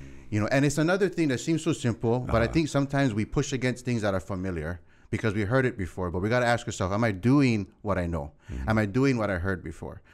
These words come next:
Speaker 1: So it's, if we hear a tip or advice that we heard before, we push again, we push it back.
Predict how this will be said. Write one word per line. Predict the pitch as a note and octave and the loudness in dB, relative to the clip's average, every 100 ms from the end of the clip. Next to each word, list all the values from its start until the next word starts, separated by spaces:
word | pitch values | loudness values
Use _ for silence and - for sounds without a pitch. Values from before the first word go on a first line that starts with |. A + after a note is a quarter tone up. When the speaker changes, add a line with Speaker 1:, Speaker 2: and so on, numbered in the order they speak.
| - | -20
Speaker 1:
So | - A2+ | -2 -2
it's, | - | -2
if | B2+ - | -6 -2
we | C3+ | -4
hear | B2+ F#3 F#3 D#3 B2 - - - | 0 2 4 4 2 -4 -14 -6
a | G#2+ | -6
tip | - A#2+ A#2 - | 0 -2 0 -2
or | G2+ G2 | 0 0
advice | F2+ F2+ G#2+ G2 | 0 -2 -2 -4
that | - F#2 | -4 -4
we | - | -2
heard | G2+ F2 | -4 -6
before, | F2 A#2+ F#2 E2+ - _ - | -6 -2 0 -2 -6 _ -4
we | |
push | - C#3+ | 0 2
again, | B2 G#2 | 0 -2
we | A2 | -2
push | A2 A#2+ G#2 | -2 -4 -4
it | F#2 | -8
back. | D#2 - | -8 -10